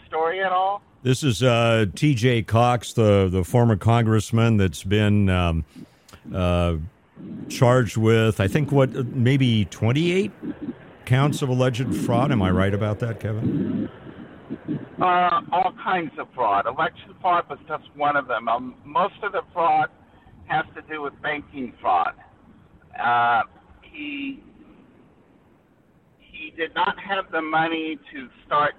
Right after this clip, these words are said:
Speaker 1: this granite park in Fresno. And I don't really know what Granite Park is, some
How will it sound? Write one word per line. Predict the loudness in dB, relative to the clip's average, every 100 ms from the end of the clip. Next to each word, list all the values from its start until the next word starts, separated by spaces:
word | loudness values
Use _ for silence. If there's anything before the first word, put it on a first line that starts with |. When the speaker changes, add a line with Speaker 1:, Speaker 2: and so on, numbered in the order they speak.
| -12
Speaker 1:
this | -14 -16 -12
granite | -4 -2 -2 -4 -8 -6
park | -2 0 -2 -8 -20 -20 -16
in | -16 -10
Fresno. | -4 -2 -4 -10 -10 -10 -16 -20 -20 -20 -20 -12
And | -4 0 2 4 2 0 -4 -8 -2
I | -2
don't | -2 -4
really | -6 -6 -4
know | -2 -2
what | -4 -6
Granite | -2 -2 -4 -4
Park | -2 -2 -4
is, | -8 -8 -10
some | -20